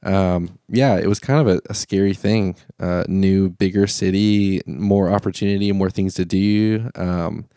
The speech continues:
it was really exciting, but it was just really, like, you know, there's a lot of, uh,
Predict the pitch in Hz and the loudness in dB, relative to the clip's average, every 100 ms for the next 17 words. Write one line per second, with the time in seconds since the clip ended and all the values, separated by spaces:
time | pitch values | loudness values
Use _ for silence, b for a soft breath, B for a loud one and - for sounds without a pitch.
0 | b b b b - 107 127 104 - 104 | b b b b -6 0 2 2 0 -2
1 | 98 110 92 104 - 85 78 87 - 92 | 0 -2 -2 -6 -4 -2 0 -2 -4 -6
2 | - 87 85 85 - 85 80 _ _ _ | -4 -2 0 -2 -6 -10 -12 _ _ _
3 | 95 87 87 98 - 117 117 110 113 98 | -6 -4 -2 -4 -2 0 2 2 4 4
4 | 90 - - b b b b b 101 92 | 0 -2 -14 b b b b b -4 0
5 | 87 82 | 0 0